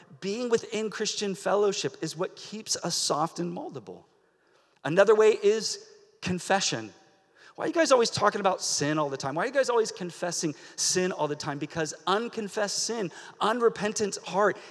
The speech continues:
is hardening the heart. Another way is accountability. Invite someone into your life.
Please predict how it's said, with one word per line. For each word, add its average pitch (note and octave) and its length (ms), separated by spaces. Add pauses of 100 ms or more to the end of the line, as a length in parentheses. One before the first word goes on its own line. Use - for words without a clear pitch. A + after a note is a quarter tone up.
is G3 120
hardening F#3+ 960 (100)
the A2 60
heart. - 440 (2750)
Another D3+ 300
way D#3+ 140
is D#3+ 80
accountability. B2 840 (1300)
Invite D#3 300
someone G3+ 260
into G3+ 220
your G3+ 100
life. G3 480